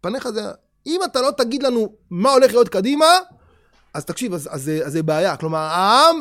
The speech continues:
לא יכול לחיות בחוסר ודאות. באמת זה דבר נורא, נורא קשה. לאדם להגיד, "שמע, אני לא יודע מה יהיה, אני לא יודע מה."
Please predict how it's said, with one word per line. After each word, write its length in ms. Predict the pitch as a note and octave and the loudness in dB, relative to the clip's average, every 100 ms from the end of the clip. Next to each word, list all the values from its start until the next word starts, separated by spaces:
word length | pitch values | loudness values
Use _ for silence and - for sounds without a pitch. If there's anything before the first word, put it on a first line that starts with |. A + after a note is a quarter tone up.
| - | -6
לא 220 | F#3+ A#3+ | 0 2
יכול 300 | C#4+ A3+ A#3+ | 2 -2 -4
לחיות 240 | G#3+ A3+ G3 | -4 -6 -8
בחוסר 340 | - F#3+ F3+ | -8 -10 -6
ודאות. 380 | D#3 C#3 B2+ _ _ _ - | -6 -6 -10 _ _ _ -14
באמת 320 | B2+ D3 A#3 | -6 -4 -4
זה 60 | G#3 | -4
דבר 160 | A3 A#3 | -6 -4
נורא, 180 | G#3 | -6
נורא 140 | G#3+ A3+ | -8 -10
קשה. 260 | G#3 A3 G#3+ _ _ _ _ _ - | -14 -16 -18 _ _ _ _ _ -18
לאדם 280 | D3 D3+ F3 | -14 -14 -12
להגיד, 220 | E3+ E3+ | -14 -16
"שמע, 100 | - | -20
אני 100 | - _ _ | -20 _ _
לא 100 | - | -20
יודע 180 | E3+ F3 | -20 -20
מה 160 | F3 | -20
יהיה, 320 | F3 G3 G3+ E3+ | -16 -14 -14 -14
אני 140 | E3+ | -20
לא 80 | F3+ | -16
יודע 280 | F#3+ F3+ F3+ | -12 -12 -12
מה." 180 | G3 | -16